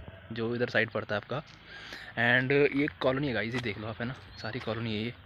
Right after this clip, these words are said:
अब बिजली बुजली, रोड, रोड सब पड़ी हुई है यहाँ पे। सीवर अभी आई नहीं है actually।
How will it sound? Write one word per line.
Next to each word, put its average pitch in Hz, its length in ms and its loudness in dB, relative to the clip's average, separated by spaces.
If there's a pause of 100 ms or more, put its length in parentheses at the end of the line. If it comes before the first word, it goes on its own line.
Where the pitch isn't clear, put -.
(680)
अब 110 120 -8
बिजली 117 300 -2
बुजली, 117 320 0
रोड, 117 280 2
रोड 117 120 -2
सब - 160 -4
पड़ी 113 180 4
हुई 110 80 0
है 113 60 2
यहाँ 113 120 -2
पे। 151 120 -14 (220)
सीवर 135 220 -4
अभी 135 140 0
आई 117 180 -2
नहीं 110 140 -4
है 104 100 -4
actually। 113 220 -4